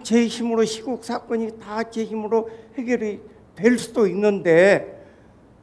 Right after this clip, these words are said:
절대의 벽에 부딪혀 있는 것이 군 의문사 같습니다. 그거는 안 되고 있어요. 전혀 문이 열릴 가능성이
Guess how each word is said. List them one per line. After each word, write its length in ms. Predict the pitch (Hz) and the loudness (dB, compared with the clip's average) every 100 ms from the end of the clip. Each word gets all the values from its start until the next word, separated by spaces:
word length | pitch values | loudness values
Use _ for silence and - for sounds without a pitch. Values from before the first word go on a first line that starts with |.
| _ _ | _ _
절대의 800 | - - 277 269 - 311 320 294 240 | -8 4 6 6 4 6 8 6 6
벽에 480 | 254 262 285 277 | 6 6 2 2
부딪혀 480 | 240 - 262 - 254 | -4 -6 -8 -4 -2
있는 360 | 226 226 233 220 | 0 0 0 2
것이 420 | 226 226 311 - - - - | 2 2 -4 -6 -12 -20 -8
군 220 | 269 240 | 0 0
의문사 520 | 190 208 226 220 180 | 4 6 8 8 6
같습니다. 640 | 156 135 - 156 147 - - _ _ _ _ - - _ | 2 -2 -10 -10 -12 -18 -20 _ _ _ _ -20 -20 _
그거는 280 | 226 262 240 | 4 6 6
안 320 | - 165 180 | 4 -4 0
되고 200 | 185 160 | 0 0
있어요. 260 | - - - _ _ - - _ _ | -8 -14 -20 _ _ -20 -20 _ _
전혀 500 | - 277 302 339 311 | 4 10 12 12 12
문이 440 | 277 240 254 240 | 8 4 2 4
열릴 380 | 208 226 233 226 | 6 6 4 0
가능성이 560 | 196 214 208 202 208 | -2 -2 -2 -4 -4